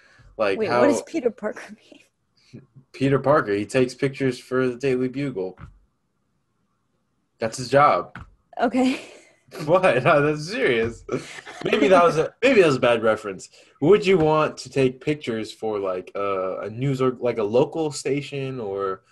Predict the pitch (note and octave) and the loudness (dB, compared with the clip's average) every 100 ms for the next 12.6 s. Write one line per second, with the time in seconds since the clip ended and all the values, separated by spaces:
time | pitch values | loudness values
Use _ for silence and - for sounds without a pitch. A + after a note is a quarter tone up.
0 | - A2 F#2 B2 B2 B2+ C3 A#2 G2+ F#2 | -6 -4 -2 -2 0 -2 -4 -8 -6 -8
1 | F2+ - _ _ - A2+ G2+ - G2+ E2+ | -12 -20 _ _ -12 -12 -12 -10 -10 -10
2 | F2 E2+ F2+ - _ _ _ _ _ - | -16 -16 -18 -20 _ _ _ _ _ -4
3 | G#3+ F#3+ F3 E3 - _ _ _ _ _ | 0 2 0 -4 -8 _ _ _ _ _
4 | _ - C4 F4 G#4 - D4 D#4 F#4+ A#4+ | _ -12 -2 0 0 0 -2 -4 -8 -4
5 | F#4+ B3 A#3+ A#3 - B3+ B3+ A#3 F#3 F3+ | -4 -4 -2 -2 0 -2 -2 -6 -6 -6
6 | F3+ G3 G#3 A3+ G#3+ F#3 F#3+ G3 F3+ F3+ | -4 -4 -6 -6 -4 -6 -6 -12 -6 -2
7 | G3+ G#3+ G#3+ G3 G3 F#3 G3 F#3+ - F#3 | -2 -2 -6 -8 -6 -6 -4 -6 -6 -10
8 | F3+ F3 - G#3 - A3+ B3 B3+ B3 A#3 | -8 -8 -6 -8 -2 0 2 0 0 0
9 | A3 _ _ - G3+ G#3+ A#3 A3 G#3+ G#3 | -4 _ _ -8 -4 -4 -4 -4 -4 -8
10 | - G3 F#3 G3+ F#3+ - A3 G#3 G#3+ G#3 | -6 -2 0 0 -4 -4 -4 -2 -4 -6
11 | G#3 - F#3+ F#3+ - F#3+ F#3+ F#3+ F3+ - | -8 -6 -6 -6 -6 -6 -6 -10 -12 -18
12 | _ - F#3 F3+ E3 | _ -10 -6 -4 -6